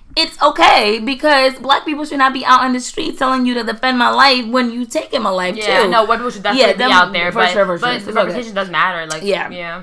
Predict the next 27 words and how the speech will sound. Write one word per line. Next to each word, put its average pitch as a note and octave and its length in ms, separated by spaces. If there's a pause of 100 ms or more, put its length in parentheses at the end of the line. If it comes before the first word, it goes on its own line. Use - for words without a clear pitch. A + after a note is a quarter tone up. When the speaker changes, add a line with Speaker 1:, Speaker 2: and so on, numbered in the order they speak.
Speaker 1:
So C4+ 100
it C4 120
was C#4+ 180
so C4+ 120
beautiful A3 420
to G#3+ 120
finally F#3+ 360
be, F#3 200
like, F#3+ 220
amongst F3+ 540 (400)
people G#3+ 360
who, F#3 200 (100)
like, C#3+ 160 (240)
feel C4+ 180
the B3+ 160
same. B3+ 140
I'm G#3+ 160
not A3 140
saying A3+ 200
that F3+ 160
white F#3+ 180 (120)
allies E3 280 (120)
don't, E3+ 340
but G3+ 80
Speaker 2:
No, A4+ 80
the - 160
marginalized F4 420